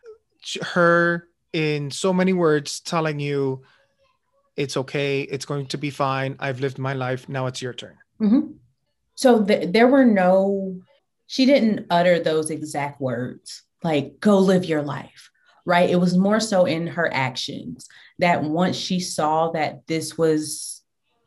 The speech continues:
Speaker 2: what I decided to do, she just had to get on board and accept it. And honestly, trust in all of the things that she instilled in me. So permission to her w-, looked like action and support to me.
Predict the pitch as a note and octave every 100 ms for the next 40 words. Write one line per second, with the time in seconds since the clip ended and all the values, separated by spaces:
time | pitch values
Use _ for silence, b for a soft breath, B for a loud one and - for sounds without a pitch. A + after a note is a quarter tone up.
0 | _ _ E3+ E3 D3+ D#3 D#3 C#3 D3+ D#3
1 | D3+ - D#3 D#3 G#3+ - D3+ D#3 - D#3
2 | D#3 D3+ D3 C#3+ C#3+ D3+ F3+ C#3+ C#3+ C#3+
3 | D#3+ C#3+ C#3+ - E3+ G3 - C3 - -
4 | b b b b - F3+ F3 E3 D#3+ D#3+
5 | D3+ - _ _ _ _ _ _ _ G3
6 | B3 D#4 D#4 C#4 - - A3+ A#3 B3+ -
7 | - F#3 F#3 F#3 F3+ F3+ F3 F3 _ _
8 | _ _ - F3+ G3 F3 F3 - E3+ F3+
9 | E3+ E3 D#3+ - E3 D3+ - - D3+ D3
10 | C#3 C#3+ D#3+ - _ _ _ G#3 G3 -
11 | G3 F#3 G3 G3+ A3 G#3+ F3+ - - F3+
12 | F3 E3+ E3 E3 D#3+ D#3+ - D3+ F3 E3+
13 | - D#3+ D3 - B2 D#3 D#3+ - G3+ G3+
14 | G#3+ A3 E3 - E3+ - F3+ F3+ - F3
15 | D#3+ F#3+ A3